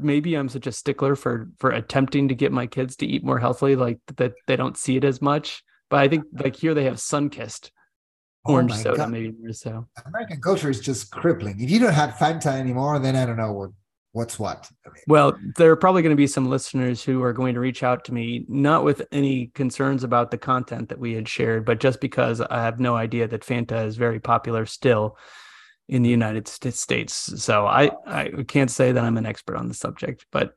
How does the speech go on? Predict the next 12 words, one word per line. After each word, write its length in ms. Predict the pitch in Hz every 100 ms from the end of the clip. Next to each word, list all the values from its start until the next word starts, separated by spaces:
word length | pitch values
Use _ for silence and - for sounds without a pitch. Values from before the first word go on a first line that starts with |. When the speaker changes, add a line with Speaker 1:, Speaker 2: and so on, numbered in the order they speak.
| _
Speaker 1:
but 200 | - 65
yeah, 160 | - -
I, 200 | - - -
that 140 | -
was 200 | 123 117
a 40 | 120
good 160 | -
one. 220 | 135 123 135
Thank 240 | - 131 -
you, 80 | 127
Axel. 540 | 113 110 - 117 110 _ _ - - _ _ -
Um, 600 | 127 123 123 120 113